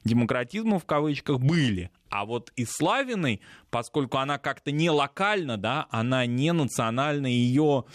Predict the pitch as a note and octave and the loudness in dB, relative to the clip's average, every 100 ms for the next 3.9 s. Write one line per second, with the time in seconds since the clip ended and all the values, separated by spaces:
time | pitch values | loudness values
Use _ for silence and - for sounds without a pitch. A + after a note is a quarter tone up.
0 | - C3+ A2+ A#2 A#2 A2+ A2+ A2 A2+ A#2 | -18 -6 0 2 4 4 4 2 2 0
1 | G#2+ A#2 - C3 A#2 G2+ A2+ - - C3 | 0 -4 -2 0 0 2 -2 -2 -4 -4
2 | B2+ C3+ C3 A2 A2 A2+ A2 B2 - A#2 | -2 0 0 0 -2 -2 -4 -6 -2 -2
3 | G#2 - B2 A#2 - C#3+ G#2+ G2 | -2 -2 0 0 2 2 4 0